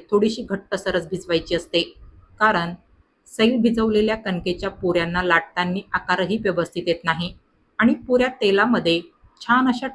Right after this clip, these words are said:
टम्म देखील फुगत नाही. तर हे पहा, ही कणिक अशी एवढी घट्ट भिजवून घ्यायची आहे.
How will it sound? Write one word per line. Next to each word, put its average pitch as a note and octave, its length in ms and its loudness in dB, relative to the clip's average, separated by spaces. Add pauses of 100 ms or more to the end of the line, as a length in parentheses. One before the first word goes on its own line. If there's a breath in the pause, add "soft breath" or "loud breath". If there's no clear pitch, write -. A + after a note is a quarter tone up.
टम्म G3+ 260 0
देखील F3+ 380 -2
फुगत F3 240 -2
नाही. E3+ 280 -4 (1500)
तर D4 80 -2
हे A#3 160 4
पहा, A#3 340 0
ही G#3+ 220 0
कणिक F3 440 -4
अशी G#3+ 240 -4
एवढी G#3 260 4
घट्ट G#3 360 -4
भिजवून E3+ 400 0
घ्यायची F3+ 300 -4
आहे. E3+ 280 0